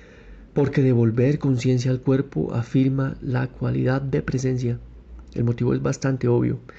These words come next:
Mientras la mente y los sentimientos pueden vagar hacia el pasado o hacia el futuro,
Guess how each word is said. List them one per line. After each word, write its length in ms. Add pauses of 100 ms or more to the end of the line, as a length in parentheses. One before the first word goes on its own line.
(380)
Mientras 280
la 100
mente 300
y 20
los 140
sentimientos 600
pueden 320
vagar 400
hacia 220
el 60
pasado 640
o 80
hacia 160
el 60
futuro, 520